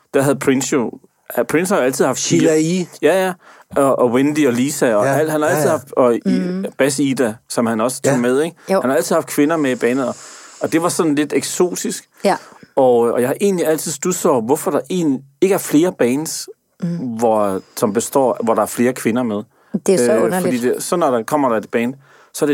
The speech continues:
Speaker 1: et rent pigeband eller kvindeband, og så vækker det opsigt.
Speaker 3: Ja.
Speaker 1: Nu ved jeg, Harry Styles også rejser rundt med nogle kvinder.
Speaker 3: Ja.
Speaker 1: Men, men hvorfor tror du, at, at der er så få kvindelige musikere med i bands?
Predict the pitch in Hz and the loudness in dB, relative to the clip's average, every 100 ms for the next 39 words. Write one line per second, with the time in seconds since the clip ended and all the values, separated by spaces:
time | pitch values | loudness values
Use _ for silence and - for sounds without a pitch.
0 | 117 139 127 - - 139 160 120 101 104 | 0 -2 -2 -4 -6 -6 -2 0 0 -2
1 | 95 95 123 127 123 104 104 160 156 127 | -2 -2 -2 -2 -2 -4 -2 -2 0 0
2 | 117 - 151 - 120 - - 170 143 147 | -2 -2 -4 -4 -6 -6 -2 -2 -2 -8
3 | _ 131 131 120 120 - 127 123 143 139 | _ 0 2 2 0 2 2 2 0 -2
4 | 139 117 107 123 123 127 113 107 101 117 | 0 0 0 0 0 0 -2 -4 -2 -2
5 | 110 131 - - 170 - - - 123 117 | -2 -4 -8 -4 -4 -4 -8 -2 0 0
6 | 117 110 110 110 113 165 214 - 170 135 | 0 -2 -2 -2 0 0 0 0 0 2
7 | 117 104 - - - - 117 117 127 170 | 2 0 -8 -6 -4 0 -2 -2 -2 0
8 | 156 - - _ _ _ _ _ _ _ | 0 -4 -18 _ _ _ _ _ _ _
9 | _ _ - - - 120 139 139 139 131 | _ _ -14 -8 -2 0 0 0 0 0
10 | 147 - 120 113 113 135 131 110 143 139 | -2 -4 -2 0 2 0 2 0 0 -6
11 | - | -12